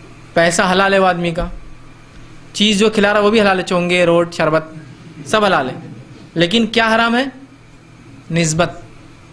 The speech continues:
तो बहुत से लोग बोलते हैं ना, "यार, ये लोग अजीब रहते, ये जो फलां लोग रहते हैं, हाँ, काजू हलाल बोलते हैं, रवा हलाल, मैदा हलाल, बादाम हलाल, किशमिश हलाल", और बोलते हैं पूरियाँ हराम,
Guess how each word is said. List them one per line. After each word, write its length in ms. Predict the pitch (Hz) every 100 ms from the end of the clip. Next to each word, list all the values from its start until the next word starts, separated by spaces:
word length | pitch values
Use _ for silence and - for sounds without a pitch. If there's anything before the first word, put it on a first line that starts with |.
| - - - - - - -
तो 60 | 156
बहुत 120 | 175
से 80 | 240
लोग 120 | 262
बोलते 220 | 262 247
हैं 40 | 233
ना, 100 | 208 - - 180
"यार, 280 | 208 226
ये 180 | 226 226
लोग 160 | 226 233
अजीब 280 | 190 233 240
रहते, 260 | 214 220
ये 240 | 220 214 208
जो 100 | 202 196 180 170
फलां 220 | 175 190
लोग 160 | 185
रहते 240 | 175 151 156
हैं, 100 | 156 - - - - - - 190
हाँ, 220 | 233 - - - -
काजू 300 | 190 185 220
हलाल 260 | 196 196 190
बोलते 320 | 170 147 156
हैं, 140 | 151 156 - - - - -
रवा 260 | 165 196
हलाल, 480 | 190 170 170 170 160 165
मैदा 360 | 160 170 175 196
हलाल, 460 | 170 165 170 165 160 - - - -
बादाम 400 | 156 160 196 202
हलाल, 340 | 175 175 175
किशमिश 380 | 170 175 233 247
हलाल", 180 | 208 180
और 100 | 196
बोलते 240 | 226 214
हैं 60 | 220
पूरियाँ 280 | 220 220 190
हराम, 220 | 151